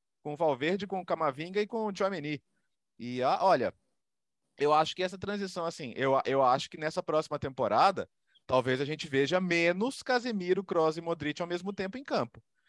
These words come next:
No final da temporada, o Ancelotti só mexeu, só não mexeu tanto porque ele é, ele é macaco velho, né? Sabe que na hora do vamos ver, você conta com os caras mais experientes.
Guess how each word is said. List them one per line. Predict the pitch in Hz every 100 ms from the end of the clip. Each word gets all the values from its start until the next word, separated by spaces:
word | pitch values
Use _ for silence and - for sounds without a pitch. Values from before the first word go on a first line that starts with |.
| _ _
No | 139
final | 156 151
da | 180
temporada, | 202 190 196 151 165 214
o | 233
Ancelotti | 208 170 190
só | - 220
mexeu, | 262 - 214 196
só | - 190
não | 269
mexeu | 214 180
tanto | - 208 -
porque |
ele | 320 330
é, | 277
ele | 240
é |
macaco | 269 233 220
velho, | 196 151 170 156 123
né? | 131 143
Sabe | 160 170
que | 175
na | 175 151
hora | 147
do | 143
vamos | 139 143 117
ver, | 139
você | 147 196
conta | 196 190 190
com | 196
os | 185
caras | 180 180
mais | 175 170
experientes. | 175 - 180 135 110 -